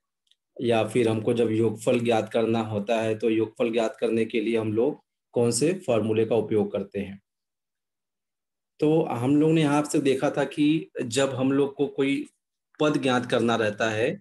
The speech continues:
तो हम लोग फॉर्मूला लगाते हैं टीएन बराबर A plus N minus one into D, जहाँ पे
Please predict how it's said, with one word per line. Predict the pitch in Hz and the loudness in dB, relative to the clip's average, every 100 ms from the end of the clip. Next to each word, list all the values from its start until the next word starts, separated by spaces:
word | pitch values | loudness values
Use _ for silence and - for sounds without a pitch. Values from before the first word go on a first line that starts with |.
| - | -6
तो | 131 | -4
हम | 120 131 | -2 0
लोग | 139 139 151 | 2 0 -2
फॉर्मूला | - 120 113 120 | -4 -2 0 0
लगाते | 127 113 104 110 113 | 0 0 -2 -2 -2
हैं | 113 151 202 _ _ _ _ _ | -2 -4 -6 _ _ _ _ _
टीएन | 147 160 - 139 127 | 0 0 2 0 2
बराबर | 110 104 101 107 127 - _ _ _ _ _ | 2 2 0 0 -4 -6 _ _ _ _ _
A | 127 - | 0 0
plus | 117 113 107 - - - 127 | 0 0 2 0 -2 -4 -2
N | 127 | 2
minus | 123 110 117 - | 2 2 0 0
one | 104 104 - - | 0 -2 -4 -4
into | 101 101 147 - 104 | -4 -2 -8 -8 -8
D, | 95 85 - _ _ - _ _ _ _ - | -8 -8 -16 _ _ -16 _ _ _ _ -12
जहाँ | 160 127 117 151 - | -4 -2 0 -2 0
पे | 117 160 - | 0 0 -4